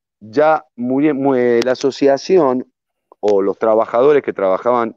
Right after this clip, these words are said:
sepultando cadáveres perdieron doce sepultureros, ¿eh? Ya no había gente que, que pudiese sepultar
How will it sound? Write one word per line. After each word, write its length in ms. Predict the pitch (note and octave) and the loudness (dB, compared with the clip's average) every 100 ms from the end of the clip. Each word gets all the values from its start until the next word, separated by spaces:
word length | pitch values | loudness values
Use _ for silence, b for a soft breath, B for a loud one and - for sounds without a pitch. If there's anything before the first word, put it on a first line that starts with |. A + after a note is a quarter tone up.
| _ | _
sepultando 1120 | - A2+ A2+ G2+ - F2+ - C#3+ C3+ B2+ B2 _ _ _ | -8 -6 -6 -6 -8 -8 -6 -4 -2 -4 -6 _ _ _
cadáveres 400 | - A2+ C3+ C#3 G#2+ - | 0 2 4 2 -2 -4
perdieron 480 | G#2+ B2 C3+ A#2+ | -2 0 -2 0
doce 260 | A#2 F#3 C3+ | -2 -2 -4
sepultureros, 920 | A#2 G#2 G#2+ G2 A#2+ C#3 C3 A2 - _ _ _ _ - | -10 -8 -8 -4 0 2 2 2 -4 _ _ _ _ -16
¿eh? 260 | F2 G2 D#3 b b b - | -6 -4 -4 b b b -4
Ya 160 | C#3 | -2
no 60 | D3 | 0
había 220 | C#3+ D3 | 0 0
gente 520 | - F3 F3 D3 A#2+ | -2 0 0 0 -4
que, 200 | F#2+ G#2 _ | -4 -6 _
que 120 | A2 | -8
pudiese 460 | F#2+ A2+ C3+ - A2 _ | -4 -2 -2 -2 -6 _
sepultar 880 | _ - G#2 - G#2 G#2 D#3 C#3+ | _ -8 -8 -8 -12 -4 -2 -2